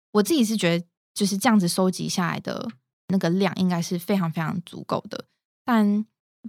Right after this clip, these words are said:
我觉得这边可以提醒大家的，比较像是我之前在准备P N G八大问的时候，其实会有一个迷思，就是我每一个问题我都要给他一个最有趣或是最完美的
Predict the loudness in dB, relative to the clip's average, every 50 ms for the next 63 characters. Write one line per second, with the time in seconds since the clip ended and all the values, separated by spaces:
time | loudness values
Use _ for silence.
0 | -20 _ -2 0 0 2 2 2 0 0 0 0 -2 0 0 0 0 0 -2 -2
1 | -2 -2 -2 -2 -2 -2 -2 -2 -2 -2 -2 -2 -2 -4 -2 -2 -2 -2 0 -2
2 | -2 -2 -2 -2 -2 -2 -2 -2 -2 -2 -4 -2 -2 -2 0 0 -2 -2 -2 -2
3 | -2 -2 -2 -2 -2 0 0 2 2 0 -2 -2 -4 -4 -4 -4 -4 -2 0 0
4 | 0 2 0 -2 -2 -4 -6 -6 -6 -6 -6 -6 -6 -2 -2 -2 -2 0 -4 -4
5 | -4 -2 -2 -2 -2 -4 -4 -4 -6 -6 -4 -2 -2 -2 0 -2 -2 -4 _ _
6 | _ _ _ _ _ 0 2 4 4 4 4 2 0 0 2 0 2 4 4 2
7 | 2 2 -2 -6 -10 -6 -4 -2 0 0 -2 -2 -4 -8 -8 -8 -6 -6 -6 -6
8 | -8 -8 -8 -10 -10 _ _ _ _ _ _ _ _ -6 0 0 2 2 0 -2
9 | -10 _ _ _ _ _ _ _ _ -2 -2 0 0 -2 -4 -8 -6 -4 -6 -4
10 | -2 -2 -2 -2 -4 0 0 0 0 0 -2 -2 -2 -2 -2 -4 -6 -8 -10 -10
11 | -10 -10 -8 -8 -10 -10